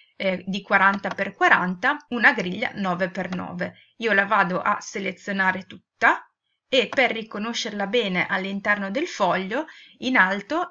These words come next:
nella barra vado nella sezione bordi e poi inserisco un bordo esterno per tutta la griglia. Eccola,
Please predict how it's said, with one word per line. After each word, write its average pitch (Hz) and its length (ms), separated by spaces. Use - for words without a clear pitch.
nella 196 300
barra 208 560
vado 185 320
nella 180 260
sezione 185 600
bordi 175 680
e 320 240
poi 196 360
inserisco 220 680
un 220 140
bordo 190 320
esterno 190 580
per 220 180
tutta 185 280
la 180 100
griglia. 180 580
Eccola, 180 480